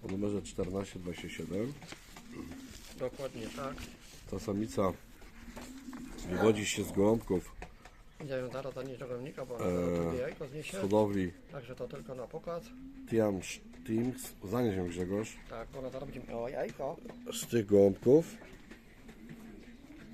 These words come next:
Speaker 1: Super, super ptaki. Sprawdzają się w Polsce. Babcia jej była super lo-,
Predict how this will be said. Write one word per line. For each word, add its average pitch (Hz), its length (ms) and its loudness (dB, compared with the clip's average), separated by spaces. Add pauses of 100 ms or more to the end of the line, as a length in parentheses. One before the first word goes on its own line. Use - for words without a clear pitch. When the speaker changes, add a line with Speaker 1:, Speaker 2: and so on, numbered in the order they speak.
(1400)
Speaker 1:
Super, 110 500 8 (580)
super 113 380 4
ptaki. 131 580 6 (960)
Sprawdzają 107 560 8
się 107 300 6
w - 80 -4
Polsce. 117 600 6 (2500)
Babcia 135 500 10
jej 143 320 12 (760)
była 107 200 8
super 160 340 8
lo-, 120 220 8